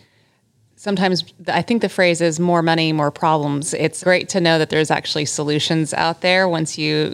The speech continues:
you actually do have money, it can, there's a lot more that has to be done. The work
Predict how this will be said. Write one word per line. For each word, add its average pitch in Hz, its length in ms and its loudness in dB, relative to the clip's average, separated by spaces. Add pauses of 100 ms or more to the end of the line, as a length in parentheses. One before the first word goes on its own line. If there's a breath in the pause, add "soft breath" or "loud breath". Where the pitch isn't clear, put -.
(100)
you 156 80 -2
actually 165 300 -2
do 185 180 0
have 202 220 0
money, 240 320 2
it 247 100 -2
can, 214 420 -2
there's 208 300 -4
a 214 60 0
lot 202 400 0
more 208 260 2
that 190 160 -2
has 180 200 -4
to - 120 -10
be 180 140 -4
done. 170 320 2
The 156 100 0
work 156 360 -2